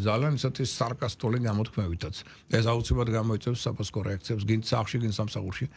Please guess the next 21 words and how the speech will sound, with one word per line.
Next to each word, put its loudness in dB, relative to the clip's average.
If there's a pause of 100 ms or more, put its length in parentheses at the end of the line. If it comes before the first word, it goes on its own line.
(340)
განსაკუთრებული 4
ტაქტი 0
თავდაჭერა 0
შვილებთან 2
და 2
სასქესო 0
პარტნიორებთან, -4
იმიტომ 0
რომ -4 (420)
ხშირად 0
კერჩხები -2
ვერ 2
გრძნობს, -4
როცა 2 (400)
ჯანზია, 2
ენერგიულია, 2
ყველაფერი 2
გამოდის, 2
საყოველთაო 2
ყურადღების 2
ცენტრშია, 2